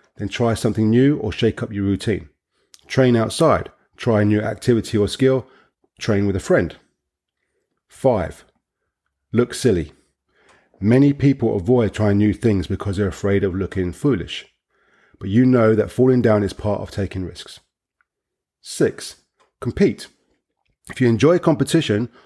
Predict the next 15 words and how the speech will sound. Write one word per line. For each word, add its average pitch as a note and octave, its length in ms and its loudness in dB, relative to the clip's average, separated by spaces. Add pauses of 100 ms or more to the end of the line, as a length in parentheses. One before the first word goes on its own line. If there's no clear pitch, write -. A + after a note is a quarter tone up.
(160)
why A#2+ 220 2
not B2+ 220 2
get A#2+ 140 0
a A#2 60 -4
game A2 280 0
going, F2+ 320 -6 (680)
either B2+ 200 4
with A#2 120 4
yourself C3+ 520 0 (120)
or A#2+ 120 -6
with G#2+ 160 0
others? F2+ 380 -8 (1700)
Seven, G#2+ 460 0 (800)
track - 360 -2
progress A#2+ 520 2